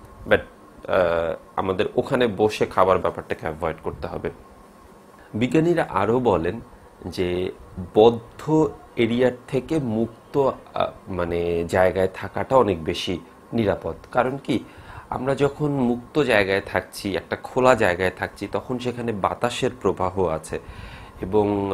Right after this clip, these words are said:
ওই বাতাসের সাথে অনেক সময় জলীয় বাষ্প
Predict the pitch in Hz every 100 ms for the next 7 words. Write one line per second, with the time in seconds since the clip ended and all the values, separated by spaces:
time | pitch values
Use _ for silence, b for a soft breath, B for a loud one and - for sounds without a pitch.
0 | 80 101 104 95 - 101 - 113 - 107
1 | 107 90 98 - 107 104 104 101 98 107
2 | 107 101 - - 104